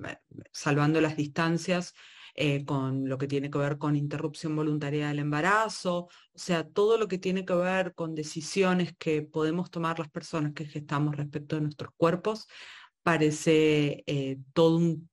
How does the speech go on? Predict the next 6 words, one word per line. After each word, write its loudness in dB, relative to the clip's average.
todo 4
un 2
debate, 0
eh, -4
político, 2
ideológico, -2